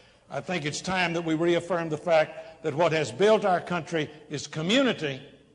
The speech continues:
and that community is not dependent on government. It is dependent on the willingness of people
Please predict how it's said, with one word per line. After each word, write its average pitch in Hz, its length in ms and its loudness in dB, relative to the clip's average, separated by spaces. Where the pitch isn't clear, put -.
and 147 140 -4
that 170 200 2
community 226 520 4
is 196 240 2
not 208 220 0
dependent 254 560 0
on 214 260 0
government. 196 640 0
It 160 160 -2
is 156 160 -2
dependent 240 580 -2
on 151 160 -4
the 143 60 -2
willingness 208 580 2
of - 140 -14
people 135 560 -4